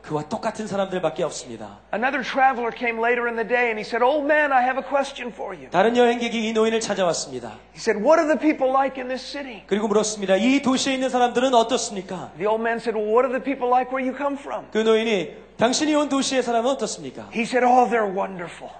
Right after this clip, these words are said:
Speaker 1: "어, 너무 좋습니다."
Speaker 2: "People are so kind and they're so friendly."
Speaker 1: 어, 너무 친절하고
Speaker 2: Everyone seems to be trustworthy.
Speaker 1: 어, 굉장히 신뢰할 만한 한
Speaker 2: The
Speaker 1: 사람들입니다.
Speaker 2: old man said, "The people are exactly the same in
Speaker 1: 이
Speaker 2: this
Speaker 1: 도시에
Speaker 2: city."
Speaker 1: 있는 사람도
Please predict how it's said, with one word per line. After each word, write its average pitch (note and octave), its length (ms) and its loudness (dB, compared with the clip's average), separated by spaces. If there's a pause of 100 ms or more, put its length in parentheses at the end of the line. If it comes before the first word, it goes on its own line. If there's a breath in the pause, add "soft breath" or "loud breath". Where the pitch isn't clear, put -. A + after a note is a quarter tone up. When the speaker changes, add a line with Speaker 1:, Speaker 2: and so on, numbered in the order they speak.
Speaker 1:
"어, G3+ 220 4
너무 G#3+ 180 4
좋습니다." E3+ 600 -6 (120)
Speaker 2:
"People B3+ 280 0
are B3 100 0
so D4 300 0
kind C4 480 2
and A3 100 -6
they're G#3+ 60 -4
so A#3+ 240 -4
friendly." G3 680 -10
Speaker 1:
어, G3 80 -2
너무 A3 180 4
친절하고 B3 1040 2 (280)
Speaker 2:
Everyone C4+ 500 4
seems B3 320 -4
to A#3 80 -8
be G#3+ 120 -8
trustworthy. G3+ 720 -8
Speaker 1:
어, F#3 160 0
굉장히 A#3+ 320 -2
신뢰할 C#4+ 460 0
만한 A#3 260 2
한 G#3+ 80 -2
Speaker 2:
The G#3 100 -10
Speaker 1:
사람들입니다. F3+ 440 -6
Speaker 2:
old G#3+ 120 0
man A3+ 180 2
said, A3+ 220 0
"The G#3 80 -4
people G#3+ 320 -6
are G3 100 -4
exactly F3+ 520 -4
the E3+ 100 -8
same E3+ 320 -6
in D3+ 80 -10
Speaker 1:
이 D3+ 60 -8
Speaker 2:
this F#3 120 -4
Speaker 1:
도시에 G3+ 260 2
Speaker 2:
city." - 20 4
Speaker 1:
있는 G#3+ 140 0
사람도 G#3 680 0